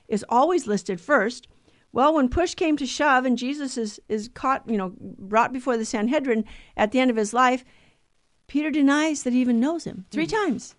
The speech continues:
Speaker 1: publicly <laughs> denies him, okay? The others flee, other than John, who goes to get the Blessed Mother and comes and stays at the foot of the cross.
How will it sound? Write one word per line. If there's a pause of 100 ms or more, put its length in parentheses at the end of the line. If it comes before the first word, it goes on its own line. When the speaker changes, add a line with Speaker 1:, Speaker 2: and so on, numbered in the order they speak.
(240)
Speaker 1:
publicly
<laughs>
denies
him, (120)
okay? (400)
The
others
flee, (100)
other
than
John,
who
goes
to
get
the
Blessed
Mother
and
comes
and
stays
at
the
foot
of
the
cross.